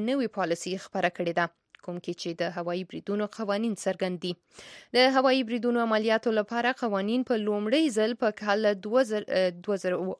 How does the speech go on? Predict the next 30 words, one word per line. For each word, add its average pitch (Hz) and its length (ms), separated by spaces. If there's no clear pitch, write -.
دیارلسم 185 540
کې 302 200
د 254 80
امریکې 226 480
ولسمشر 214 720
لخوا 185 380
خپاره - 720
شوي 180 240
وو. 185 100
په 202 100
هغه 180 240
پالیسي 175 400
کې 196 180
هم 208 160
د - 20
ولس 180 320
د 180 200
ژوند 233 380
ژغورلو 196 420
په 208 60
هکله 254 260
خورا 277 340
اصولونه 190 560
ټاکل 202 300
شوي 180 240
وو. 180 120
د 175 120
امریکې 175 380
مرکزي 180 480
محکمې 196 380